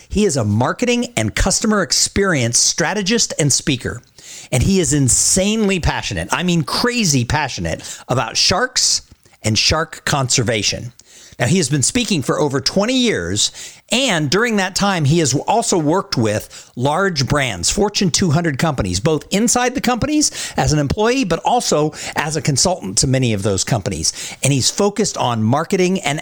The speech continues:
advertising, and he's really good at it. So, Kenneth, let's start with this whole nickname thing. I refer to you as Shark, not actually Kenneth. How did you come about the nickname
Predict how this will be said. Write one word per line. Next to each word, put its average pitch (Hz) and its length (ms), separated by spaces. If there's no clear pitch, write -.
advertising, 92 720
and 165 100
he's 147 120
really 247 200
good 214 220
at 87 160
it. 95 100
So, 220 240
Kenneth, 269 380
let's 311 220
start - 440
with 151 160
this 131 160
whole 151 180
nickname 127 600
thing. - 420
I 208 140
refer 143 340
to 117 60
you 110 160
as 90 120
Shark, - 580
not 113 200
actually 104 380
Kenneth. - 880
How 320 160
did 359 180
you 185 100
come 196 240
about 143 460
the 113 80
nickname 107 680